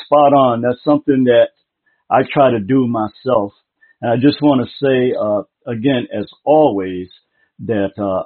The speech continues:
I'm very, uh, grateful to be able to be on your platform to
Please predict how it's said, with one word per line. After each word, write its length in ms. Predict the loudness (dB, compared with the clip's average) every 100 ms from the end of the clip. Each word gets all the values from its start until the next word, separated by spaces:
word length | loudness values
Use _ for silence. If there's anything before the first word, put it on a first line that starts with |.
| -6
I'm 140 | -8
very, 460 | 0 2 4 2 -2
uh, 260 | -8 -8 -10
grateful 640 | -8 -4 -4 -4 -10 -10 -12 _ _
to 80 | -14
be 260 | -8 -6 -4
able 240 | -4 -6 -10 -10
to 240 | -8 -8
be 260 | -10 -4 -2
on 220 | -2 -6
your 120 | -8
platform 840 | -8 2 2 2 -2 -10 -10 -12 -16 _ _ _ _
to 80 | -16